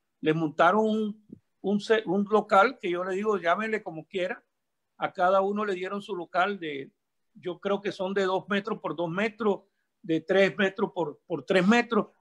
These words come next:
pequeñito, cada cual lo tiene con su, eh, eh, pone su mercancía, pero con vías de acceso y frente al malecón,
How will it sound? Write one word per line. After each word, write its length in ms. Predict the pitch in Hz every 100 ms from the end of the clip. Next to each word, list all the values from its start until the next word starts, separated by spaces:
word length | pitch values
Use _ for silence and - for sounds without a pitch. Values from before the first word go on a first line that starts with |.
| _ _ _ _
pequeñito, 760 | 180 170 175 208 254 - 226
cada 320 | 190 196 202
cual 180 | 202 196
lo 180 | 196 180
tiene 360 | 220 233 233 220
con 240 | 196 147
su, 300 | - 170 160 -
eh, 140 | - - _ _ _ _
eh, 300 | - 156 165 - _ _ _ 254 220
pone 240 | 190 208 202
su 140 | 208
mercancía, 720 | 185 175 170 165 247 233 220 _ _ _ _
pero 320 | - 208 202 190
con 200 | 208 202
vías 280 | 233 277
de 80 | 294
acceso 560 | 220 - 269 262 139 _ _ _ _ _ - _ _ _ _ _ _
y 180 | 190 190
frente 400 | - 220 233 233
al 100 | 226
malecón, 600 | 214 175 160 220 269 226